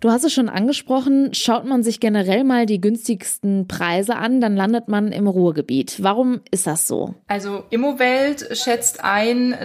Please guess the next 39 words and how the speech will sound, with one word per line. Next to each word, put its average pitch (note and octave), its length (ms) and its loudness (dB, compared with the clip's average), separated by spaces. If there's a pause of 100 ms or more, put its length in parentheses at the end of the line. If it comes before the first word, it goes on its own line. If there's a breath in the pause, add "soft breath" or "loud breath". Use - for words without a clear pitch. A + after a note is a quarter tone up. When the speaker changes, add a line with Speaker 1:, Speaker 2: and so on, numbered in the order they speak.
Speaker 2:
dass G#3 220 -2
es G3+ 100 -6
daran G#3 340 2
liegen A#3 200 0
könnte, A3+ 260 -4
dass G3+ 160 -6
der F#3 120 -4
Nahverkehr F3+ 760 -2
einfach F3 300 -8
zwischen A3 420 -4
den G3+ 500 0 (480 loud breath)
schon G#3 200 -2
eng A#3 240 0
beieinander A3 420 4
liegenden G#3+ 320 -4
Städten G#3+ 680 -2
gut A3 220 -4
ausgebaut A3 580 -2
ist, A#3+ 200 -2
sodass F#3+ 320 -4
viele G#3+ 260 -6
Pendler G#3 960 0 (380)
ja G3+ 480 0
gar G#3 160 4
nicht A#3 120 -6
das A3 140 -8
Auto G3+ 260 -2
nutzen. G#3+ 360 -4
Die E3+ 80 -6
verzichten F#3+ 480 -6
aufs A3+ 180 -4
Auto, A#3+ 480 -2 (320 loud breath)
nehmen A3+ 220 0
lieber A#3 380 4
Bus A3+ 200 -2
und G3+ 220 -6
Bahn A3+ 480 2
und G3+ 580 -8
dadurch G#3 380 -2